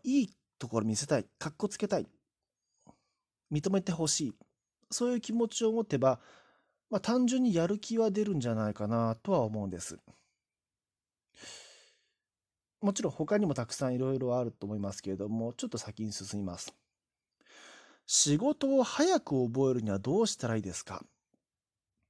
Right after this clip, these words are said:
これがね、僕、が覚えられないたちなので難しいんですが、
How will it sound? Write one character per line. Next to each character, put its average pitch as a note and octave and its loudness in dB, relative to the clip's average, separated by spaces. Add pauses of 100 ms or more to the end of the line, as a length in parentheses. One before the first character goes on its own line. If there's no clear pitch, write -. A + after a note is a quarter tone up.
(580)
こ G#2+ -4
れ A2+ 2
が A2 0
ね、 A2+ 0
僕、 C3 -2 (840)
が C3+ 4
覚 D#3 6
え D3 6
ら C#3 6
れ E3+ 6
な C#3 4
い G#2+ 0
た A#2 -4
ち - -4
な G#2 0
の G2+ -2
で G#2+ 2
難 A2+ 0
し C3+ 0
い B2 -2
ん A#2 -2
で A2 -2
す - -6
が、 A2 -2